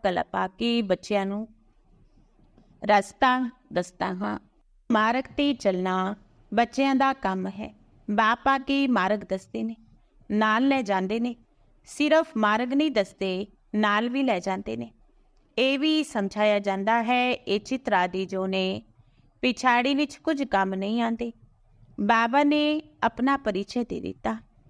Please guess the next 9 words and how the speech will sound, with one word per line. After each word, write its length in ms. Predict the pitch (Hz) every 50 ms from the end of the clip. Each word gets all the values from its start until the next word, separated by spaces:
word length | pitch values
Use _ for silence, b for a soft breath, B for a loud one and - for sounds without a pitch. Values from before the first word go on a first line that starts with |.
| _ _ _ _ _ _ _ -
ਬੱਚੇ 520 | 202 220 254 254 247 - - 302 302 302 294
ਸਮਝ 400 | - - 311 302 311 302 247 220
ਜਾਂਦੇ 420 | 185 202 196 190 185 175 190 190
ਨੇ। 240 | 190 202 214 214 202 - _ _ _ - - _ _ _ _ _ _ -
ਬੇਹੱਦ 420 | 196 240 240 240 226 247 285 285 254
ਦਾ 160 | 254 214 185
ਬਾਪ 300 | 175 175 190 190 190 196 - - _ _ _ _ _ _ _ _ _ _ _ -
ਬੇਹੱਦ 460 | 190 214 240 233 233 226 277 285 277
ਦੀ 540 | 240 233 294 294 294 294 294 294 - - -